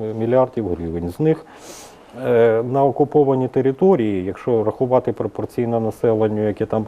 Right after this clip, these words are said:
е, рахується по статистиці так званих республік, припадає, за моїми підрахунками, близько сорока мільярдів. Це пенсійний фонд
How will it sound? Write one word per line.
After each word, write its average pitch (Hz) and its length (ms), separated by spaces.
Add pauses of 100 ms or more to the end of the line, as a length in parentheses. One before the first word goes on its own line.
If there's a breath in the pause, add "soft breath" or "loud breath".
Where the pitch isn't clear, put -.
е, 113 240
рахується 113 540
по 98 140
статистиці 107 720
так 104 200
званих 107 420
республік, 156 520 (340 loud breath)
припадає, 127 560
за 120 120
моїми 113 280
підрахунками, 107 680
близько 117 380
сорока 104 380
мільярдів. 95 640
Це - 140
пенсійний 147 520
фонд 123 300